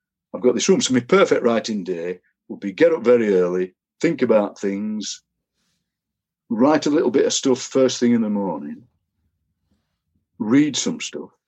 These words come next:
go back and look at the stuff you've written,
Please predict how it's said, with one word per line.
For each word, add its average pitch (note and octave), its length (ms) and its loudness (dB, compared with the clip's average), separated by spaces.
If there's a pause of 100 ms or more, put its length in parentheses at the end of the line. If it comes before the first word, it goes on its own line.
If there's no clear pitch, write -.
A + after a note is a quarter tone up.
(360)
go G#2+ 200 4
back E3+ 420 0
and C3+ 120 4
look - 160 2
at E4+ 60 -2
the A3+ 60 0
stuff - 280 -2
you've F#2+ 140 -2
written, D3 520 -2